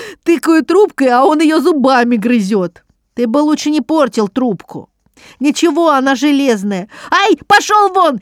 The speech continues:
Я тебе покажу, как кусаться! Вот тебя! <laughs> Аф, аф, аф, аф! Кусаться, понимаешь? Понимаю, говорю. Снова сел за уроки. Через минуту звонок. Я взял трубку, а там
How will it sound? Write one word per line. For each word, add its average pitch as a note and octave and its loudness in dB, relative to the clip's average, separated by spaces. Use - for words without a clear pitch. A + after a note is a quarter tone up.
Я D#4+ -2
тебе F#4 -4
покажу, F4+ 0
как F4 -2
кусаться! E4 0
Вот E4 0
тебя! F#4 2
<laughs> F4+ 0
Аф, C#4+ 0
аф, D4+ 2
аф, D4+ 2
аф! C#4+ 0
Кусаться, F4+ -2
понимаешь? D4 -2
Понимаю, C#4 0
говорю. G#3+ -2
Снова D4 -8
сел B3+ -6
за A3+ -6
уроки. D#3+ -12
Через G3 -10
минуту B3+ -4
звонок. C#4+ -6
Я C4 0
взял C4+ 0
трубку, C4+ -6
а G3 -4
там D#4 -6